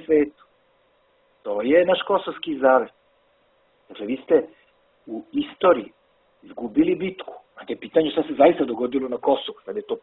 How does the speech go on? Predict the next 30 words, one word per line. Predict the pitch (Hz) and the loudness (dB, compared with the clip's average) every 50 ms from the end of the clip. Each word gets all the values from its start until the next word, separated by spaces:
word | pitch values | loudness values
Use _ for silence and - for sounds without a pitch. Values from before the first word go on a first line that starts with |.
| _ _ - | _ _ -12
tema | 101 107 104 107 110 110 110 110 107 107 104 104 107 107 | -10 -10 -8 -8 -6 -6 -4 -4 -4 -4 -4 -4 -4 -4
akademske | 107 113 - 151 131 131 123 117 - | -6 -2 0 0 0 0 -2 -6 -8
historiografije. | - 127 - - 139 135 127 127 131 135 131 - - 139 - - - _ _ _ _ _ _ _ _ | -16 -12 -6 -2 -2 0 2 4 4 4 4 2 -2 -6 -6 -6 -10 _ _ _ _ _ _ _ _
Ali | _ _ _ _ | _ _ _ _
sad | - 98 | -16 -12
govorimo | 104 110 110 120 120 131 143 151 147 143 | -10 -4 -2 0 0 2 2 0 0 0
o | |
nečemu | 139 147 151 - - 151 | -2 -4 -4 -6 -6 -8
što | 131 - - 139 | -6 -4 -6 -6
je | |
istoriosofija. | 131 - - 147 131 131 123 - 143 147 147 - - 180 - - _ _ _ _ _ _ _ _ _ _ _ _ _ _ _ - | -6 -4 -4 -4 -4 -4 -4 -4 -2 -2 -2 -2 -4 -6 -6 -8 _ _ _ _ _ _ _ _ _ _ _ _ _ _ _ -8
Ali, | 107 113 113 113 120 117 104 - - _ _ _ - | -6 -4 -4 -4 -4 -6 -8 -10 -14 _ _ _ -10
da | 117 | -6
li | 123 139 | -6 -6
ste | 139 - 180 | -4 -4 -6
vi | 175 175 - | -6 -4 -4
tu | - 170 | -4 -2
bitku | 165 196 - - 170 151 | -2 -4 -4 -2 -2 -2
izgubili | 135 123 113 113 127 143 - 226 208 185 | -2 -2 -4 -4 -2 -2 -2 -2 -2 -2
ili | 160 135 | -2 -2
dobili? | 113 123 139 170 175 165 135 - - - _ _ _ _ _ _ _ _ _ _ _ _ _ _ _ _ _ _ _ _ _ _ _ | 0 0 2 2 2 0 -4 -6 -10 -20 _ _ _ _ _ _ _ _ _ _ _ _ _ _ _ _ _ _ _ _ _ _ _
Pa, | - - - _ _ _ _ _ _ | -20 -20 -20 _ _ _ _ _ _
pitanje | - - - - 131 139 214 320 | -20 -16 -8 -6 -4 -2 0 0
je | - 139 - - _ _ _ _ _ _ | 0 -2 -4 -8 _ _ _ _ _ _
šta | - - - - - 135 151 | -18 -16 -8 0 4 6 6
je | 175 180 175 | 6 4 2
ono | 170 160 156 | 0 -2 -4
što | 156 - - 147 131 | -6 -4 -2 -2 -2
je | 127 127 123 123 117 117 | 0 -2 -2 -2 -2 -2
inspirisalo? | 107 117 117 110 _ _ - 139 139 151 - - - 101 90 87 | -4 -8 -14 -20 _ _ -6 -4 -4 -4 -6 -6 -10 -12 -12 -14